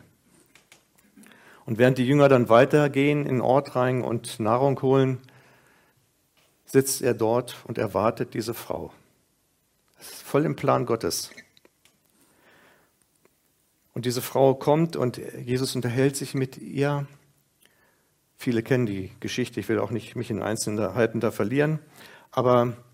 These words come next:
als sie dann erkannt hat, dass Jesus der Messias ist, lässt sie den Krug stehen. Die, die scheu war aufgrund ihres, ihrer Lebensweise,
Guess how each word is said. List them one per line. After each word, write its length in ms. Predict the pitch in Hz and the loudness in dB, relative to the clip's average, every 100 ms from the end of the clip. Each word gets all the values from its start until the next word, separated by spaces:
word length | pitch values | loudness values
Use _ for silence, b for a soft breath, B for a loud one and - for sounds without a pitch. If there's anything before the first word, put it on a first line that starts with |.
| _ _ b b - | _ _ b b -4
als 220 | 120 - | -2 0
sie 80 | 113 | 0
dann 220 | 127 117 | 0 -2
erkannt 560 | 110 - 156 175 170 123 | -4 -6 -2 -2 -2 -4
hat, 180 | 95 | -2
dass 220 | 98 - 113 | -4 -6 -4
Jesus 260 | 120 123 | -4 -4
der 140 | - 117 | -4 -4
Messias 440 | 113 - 135 - | -4 -4 -4 -6
ist, 220 | - - B B | -6 -10 B B
lässt 340 | - 127 - - | -2 0 -2 -4
sie 240 | 131 127 | -6 -4
den 120 | 127 | -4
Krug 280 | 123 147 139 | -2 -6 -6
stehen. 400 | - 107 98 92 | -4 -4 -2 -4
Die, 140 | 131 | -4
die 140 | 139 123 | -4 -4
scheu 460 | - 156 170 151 | -2 2 2 2
war 380 | 101 120 156 147 B B | 2 2 2 -2 B B
aufgrund 560 | 104 - 131 151 - | -6 0 2 2 -2
ihres, 480 | 131 120 120 - - B B B B B | -2 2 2 0 -8 B B B B B
ihrer 180 | 113 | 2
Lebensweise, 920 | 110 135 160 - - 101 117 135 160 | 4 4 4 0 2 2 2 2 0